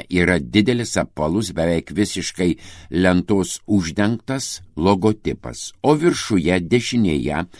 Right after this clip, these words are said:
iš apačios kiek uždengtas Lietuvos audiosensorinės bibliotekos logotipas. Nuotraukos dešinėje stovi papuošta eglutė.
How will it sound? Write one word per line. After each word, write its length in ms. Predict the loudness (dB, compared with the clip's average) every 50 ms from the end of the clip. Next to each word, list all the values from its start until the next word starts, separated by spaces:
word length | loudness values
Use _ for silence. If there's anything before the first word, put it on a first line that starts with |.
| -20 -20 -20 -8
iš 240 | -2 0 0 2 2
apačios 640 | 0 0 2 0 0 0 0 0 0 0 -2 -4 -4
kiek 360 | 0 0 0 0 0 -6 -16 -6
uždengtas 920 | -2 -2 -2 -2 -2 -2 0 0 0 -2 -4 -6 -8 -8 -6 -6 -8 -10 -12 -18 -20 -20 -10
Lietuvos 720 | -2 2 2 2 2 0 -2 -2 0 0 0 -2 -4 -8 -10 _
audiosensorinės 1120 | -2 0 0 2 2 0 -2 -2 -2 -4 -4 -4 -2 -2 -2 -2 0 0 0 0 0 -2 -2
bibliotekos 1000 | -6 -6 -6 -4 -4 -4 -6 -6 -2 -2 -2 -2 _ -4 -4 -4 -4 -4 -10 -12 -14 -20 -20 -10
logotipas. 1120 | -6 -2 0 0 0 0 0 -2 -2 -2 -6 -10 -10 -10 -10 -16 -16 -14 -14 -14 -16 -16 _ -20 -20 -20 -20 _ -20 -20 _ _ -20 _ -20 -20 -20 -20 -20 -8
Nuotraukos 720 | 0 4 4 4 6 4 2 0 0 2 0 0 0 0
dešinėje 580 | 2 2 2 2 2 2 2 2 2 2 0 -4
stovi 540 | -6 -6 -6 -2 0 2 2 2 0 -2 -6
papuošta 640 | -6 -8 -8 -6 -6 -8 -8 -6 -2 -2 -2 0
eglutė. 480 | 0 -2 -4 -4 -6 -6 -6 -8 -8